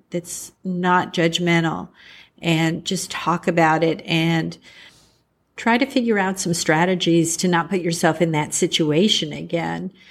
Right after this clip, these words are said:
If you have, if you've prepared and you've taken precautions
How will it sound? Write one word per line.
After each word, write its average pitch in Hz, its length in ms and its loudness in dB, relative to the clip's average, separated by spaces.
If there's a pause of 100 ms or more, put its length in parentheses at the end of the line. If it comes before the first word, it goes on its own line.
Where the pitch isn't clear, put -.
(260)
If 196 200 -2
you 233 100 6
have, 233 680 0 (340)
if 208 180 0
you've 220 220 0
prepared 220 800 0
and 196 260 0
you've 190 160 0
taken 202 320 0
precautions 185 1040 0